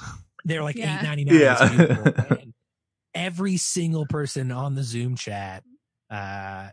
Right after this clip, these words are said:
Speaker 1: who was there originally, we had a few people join in later, but, uh, everybody brought their own jug, and I was just so proud of everybody. It was like we were there, but we weren't.
Speaker 3: Yeah. It was
Speaker 1: Uh,
Speaker 3: like watching your children grow,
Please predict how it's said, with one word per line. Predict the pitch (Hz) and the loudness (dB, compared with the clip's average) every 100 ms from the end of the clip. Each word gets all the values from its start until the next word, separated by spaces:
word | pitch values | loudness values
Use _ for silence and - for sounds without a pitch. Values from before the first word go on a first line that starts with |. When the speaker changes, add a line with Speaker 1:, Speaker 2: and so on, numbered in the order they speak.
| - | -8
Speaker 1:
who | 139 135 123 _ _ _ - | -4 -4 -6 _ _ _ -8
was | 147 | -6
there | 131 127 | -6 -8
originally, | 110 110 104 104 101 95 | -6 -8 -8 -10 -10 -10
we | 98 110 | -8 -8
had | 110 110 | -8 -10
a | 104 | -10
few | 113 | -10
people | 110 104 101 | -10 -12 -10
join | 98 98 | -10 -8
in | 95 | -10
later, | 92 90 | -10 -10
but, | 98 95 - - - - | -10 -12 -16 -20 -18 -8
uh, | 135 120 107 - | -6 -6 -8 -8
everybody | 160 165 202 202 202 | -8 -4 -4 -2 -2
brought | 165 190 185 | -4 -6 -4
their | 185 | -2
own | 175 | -2
jug, | 131 156 160 156 | -2 -2 -4 -6
and | 143 | -6
I | 135 | -6
was | 131 113 | -6 -6
just | 123 - | -8 -6
so | 135 131 127 135 | -6 -6 -8 -10
proud | 156 123 120 | -10 -8 -8
of | 120 | -8
everybody. | 113 113 113 | -8 -8 -6
It | 123 | -6
was | 110 | -6
like | 110 120 117 | -8 -8 -8
we | 127 | -10
were | 113 | -10
there, | 110 110 107 101 110 _ _ _ _ _ 123 _ - | -10 -8 -6 -6 -8 _ _ _ _ _ _ _ -12
but | 110 - | -12 -12
we | 101 | -14
weren't. | 92 98 87 - - _ _ - | -10 -10 -12 -16 -20 _ _ -4
Speaker 3:
Yeah. | 110 104 | -2 0
It | 156 110 143 | -2 -2 2
was | 127 | 4
Speaker 1:
Uh, | 131 | 6
Speaker 3:
like | 135 | 8
watching | 131 131 147 | 10 10 6
your | 123 | 2
children | 113 123 117 117 110 | 2 6 6 4 4
grow, | 110 107 | 2 2